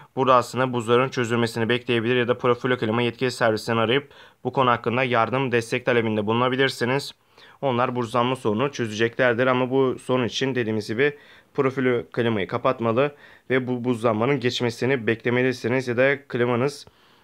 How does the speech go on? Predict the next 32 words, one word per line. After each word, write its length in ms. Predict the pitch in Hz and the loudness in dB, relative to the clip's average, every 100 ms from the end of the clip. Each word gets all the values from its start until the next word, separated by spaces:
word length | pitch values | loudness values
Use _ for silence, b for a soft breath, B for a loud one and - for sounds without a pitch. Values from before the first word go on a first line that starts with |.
| b | b
e, 280 | - 107 104 | 0 2 2
hiçbir 220 | 123 - | -2 -4
şekilde 320 | - 127 117 | -4 -2 0
çalışmıyorsa 680 | 110 135 123 - 107 104 131 | 0 0 0 -2 -4 -2 -2
bir 120 | 123 | -2
müddet 320 | 110 107 117 - | -2 0 0 0
kapalı 280 | 120 123 | -2 0
tutup 280 | 113 - 139 | -2 -4 -4
tekrardan 400 | 143 123 107 127 | -4 -2 0 0
çalıştırmayı 600 | 123 120 104 107 110 131 | 0 -2 -2 -2 -2 0
deneyebilirsiniz. 640 | 113 117 120 107 101 135 131 | 0 0 -2 -2 -6 -4 -2
Ama 200 | 127 123 | 0 0
dediğimiz 320 | 123 120 104 | 0 -2 -2
gibi 120 | 110 | -2
en 160 | 131 123 | -2 -2
kısa 280 | - - | -8 -8
çözüm 360 | 107 117 113 123 | -4 -2 -2 0
ve 80 | 123 | 0
en 220 | - 131 | 2 0
etkili 320 | 117 - 107 | 0 -2 -6
çözüm 380 | - 117 131 135 B B B B - | -4 0 0 0 B B B B -2
yetkili 340 | 127 127 131 | 0 0 -2
servisten 580 | 120 117 107 - 139 143 | 2 2 2 2 2 4
yardım 340 | 120 117 113 | 4 4 2
almak 260 | 113 113 117 | 2 0 0
olacaktır. 680 | 120 117 123 123 123 123 - _ _ _ _ b b b b b b _ | 0 2 2 4 2 2 -4 _ _ _ _ b b b b b b _
Videomuz 480 | 123 127 143 185 208 | -2 2 4 4 2
bu 120 | 131 160 | -2 2
kadardı. 560 | 185 147 117 110 139 | 6 6 6 4 4
Umarım 400 | 160 113 113 147 | 4 4 4 2
videomuzu 440 | 143 143 143 139 139 | 2 0 0 0 2
beğenmişsinizdir. 1160 | 135 135 156 170 - 107 107 107 104 139 156 | 4 4 0 -2 -2 0 2 0 0 0 0